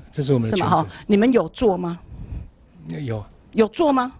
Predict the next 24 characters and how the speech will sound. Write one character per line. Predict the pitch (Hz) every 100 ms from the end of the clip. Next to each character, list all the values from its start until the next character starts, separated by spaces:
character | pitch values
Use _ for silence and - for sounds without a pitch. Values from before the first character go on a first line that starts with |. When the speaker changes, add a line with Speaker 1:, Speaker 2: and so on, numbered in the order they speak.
| - - _ _ _ _ - - - _ _ _ _ - - - _
Speaker 1:
他 | 175
如 | 170 160
果 | 151
主 | - 135 117
张 | 160 151 151
他 | 151
的 | 151
财 | 131 127 131
产 | 123
被 | 113 147
国 | 135 127
民 |
党 | 131 110
侵 | - 131 127
夺， | 120 104 123
那 | 139
当 | 131 135
然 | 120
我 | 135 107
们 | 113
要 | 120
去 | 113 120
调 | 120 101
查。 | -